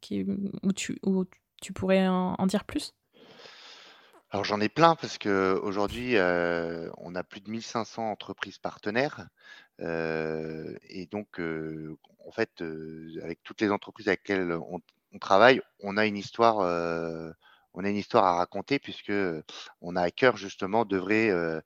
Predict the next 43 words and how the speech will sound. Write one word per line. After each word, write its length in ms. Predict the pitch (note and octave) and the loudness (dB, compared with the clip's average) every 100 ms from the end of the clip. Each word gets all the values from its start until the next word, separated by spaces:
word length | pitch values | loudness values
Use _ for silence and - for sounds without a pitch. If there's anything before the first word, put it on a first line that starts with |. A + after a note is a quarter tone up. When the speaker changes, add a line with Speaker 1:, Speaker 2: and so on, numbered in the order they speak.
| _ - - - - | _ -20 -20 -20 -4
Speaker 2:
pour 120 | G#2 | -2
les 140 | F#2+ | 0
organisations 880 | F#2+ F2 F#2 F2 F2 - - B2+ C3+ - | 0 0 -2 0 -2 -2 -6 -6 -8 -6
et 240 | F2+ F2 | -4 0
heu, 120 | E2+ | -2
de 80 | E2 | -2
les, 220 | E2+ F2 E2+ | -4 -2 -2
heu, 380 | D#2+ D#2+ D2+ D2 | -2 -4 -8 -10
de 40 | |
les 180 | E2+ F#2+ | -8 -4
emmener 240 | F2+ G2+ | -2 2
à 80 | G#2+ | 2
financer 400 | - G2 F#2 G#2 | 2 -8 -10 -8
des 120 | F2+ | -10
projets. 380 | - G2+ A2 A#2+ | -6 -4 0 0
Donc, 240 | F#2 - - - - - - _ - | -2 -14 -20 -18 -16 -16 -18 _ -8
heu, 1600 | E2+ D#2+ D#2 D2+ D2 D2+ - D2 D2 - - - - D2+ D2 D#2+ _ _ | -6 -6 -6 -6 -6 -8 -8 -10 -12 -14 -16 -16 -16 -14 -16 -20 _ _
qu'est-ce 180 | - F#2+ | -8 -8
que 100 | G2+ | -8
je, 240 | F2 F2+ E2 | -4 -2 -2
je, 280 | - F2 D#2 | -4 -6 -6
je, 260 | - - | -10 -12
je 120 | - - | -14 -6
pourrais 160 | F#2+ | -4
citer ? 380 | F2+ - - B2+ | -4 -6 2 4
Non, 120 | C3 | 4
mais, 160 | A2 F2+ - - - - - | 2 -2 -4 -12 -12 -14 -4
heu, 1500 | F#2 F2+ F2 F2 F2 F2 E2+ E2+ E2+ E2 E2 D#2+ D#2+ E2 E2 | 2 4 4 4 4 2 2 0 0 0 0 -2 -2 -2 -4
j'ai, 340 | D#2+ E2 G2+ G2 | -4 0 4 6
heu, 140 | F2 | 4
j'ai 200 | E2 G2 | 2 -2
des 120 | F#2+ F#2+ | 0 4
cas 140 | A#2 | 6
d'entreprises 640 | A2 G2 G#2 - C3 C3+ - | 6 0 -2 -2 0 -2 -2
qui 100 | G2 | -6
étaient 180 | - F2 | -2 -2
vraiment, 520 | F2+ G#2 A2 A#2+ - | 2 2 4 2 0
heu, 320 | E2+ E2+ E2+ | -2 -2 -2
volontaires 640 | E2 F#2+ A2 A2 - A#2 - | -2 0 2 2 2 0 0
sur 160 | - | -10
le 60 | F#2 | -10
sujet 520 | - F2+ F2+ G2+ F#2+ E2+ | -12 -14 -6 -4 -4 -4
de 380 | E2 D#2+ D#2 | -4 -4 -8